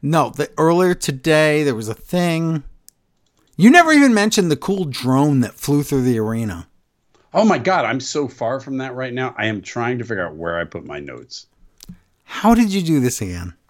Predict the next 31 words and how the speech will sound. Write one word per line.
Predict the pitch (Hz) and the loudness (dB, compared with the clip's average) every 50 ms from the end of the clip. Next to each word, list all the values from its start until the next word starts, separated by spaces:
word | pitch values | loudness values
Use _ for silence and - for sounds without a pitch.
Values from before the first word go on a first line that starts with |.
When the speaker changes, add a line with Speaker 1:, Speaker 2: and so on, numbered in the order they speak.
| _ _ _ _ _ _ _ - | _ _ _ _ _ _ _ -14
Speaker 2:
I, | - 135 143 135 - _ | -12 -12 -12 -14 -12 _
because | - 165 - - 175 160 - | -14 -10 -8 -8 -8 -8 -8
you | 165 160 | -8 -6
don't, | 156 175 170 165 160 160 151 - - - - | -2 -2 0 2 0 0 -2 -4 -10 -16 -12
Wade | 151 147 151 156 156 143 | -8 -4 -4 -4 -4 -2
Barrett. | - 160 156 160 165 170 160 - | -2 0 0 2 2 0 0 0
Who | 135 165 208 226 196 - _ _ _ _ | 0 0 2 0 0 -4 _ _ _ _
did | - 160 165 147 135 | -4 -2 -2 0 0
this? | 127 113 101 - - | -2 -2 -2 -4 -2
L | - 117 127 135 | -2 -2 -2 0
W | 135 143 139 135 139 139 | -2 -4 -4 -2 -2 -2
O | 135 135 135 135 | -2 -2 -2 -4
press | 131 127 - 131 127 123 - | -6 -6 -6 -6 -6 -4 -6
conference | - 139 127 120 - 131 123 - | -6 -6 -8 -6 -8 -12 -8 -6
outdoors, | 139 127 131 127 - - 131 120 127 131 131 117 113 - - | -6 -6 -6 -8 -8 -8 -6 -4 -4 -4 -4 -4 -6 -8 -6
Lena | 104 117 120 123 | -6 -4 -4 -4
Vega, | 113 120 123 123 123 131 131 120 113 - - - - _ _ _ _ _ _ - | -4 -4 -4 -2 0 0 -2 -2 -4 -6 -14 -20 -20 _ _ _ _ _ _ -6
uh, | 101 104 107 107 104 104 104 104 104 | -4 -2 -2 0 0 0 0 -2 -2
Triple | 101 - - 127 - 127 135 | -4 -8 -12 -12 -10 -6 -6
H | 131 127 123 - | -6 -6 -8 -10
games | - 131 127 127 127 120 | -10 -8 -6 -6 -6 -8
of | 123 120 | -8 -6
games. | 127 127 131 131 123 110 110 | -4 -4 -2 -4 -4 -6 -8
This | 110 104 104 - - | -8 -8 -8 -8 -8
is | 107 98 | -6 -6
not | 104 101 95 92 | -4 -4 -4 -4
a | 90 | -6
thing. | - - - 76 71 67 65 - _ _ _ _ _ _ _ _ _ _ _ _ _ - - | -8 -12 -12 -12 -12 -12 -14 -18 _ _ _ _ _ _ _ _ _ _ _ _ _ -12 -6
Cover | - 139 151 143 151 139 | -4 -2 0 0 0 0
Speaker 1:
Oh. | 127 | 0
Speaker 2:
me. | 117 101 90 - | 0 -2 -4 -8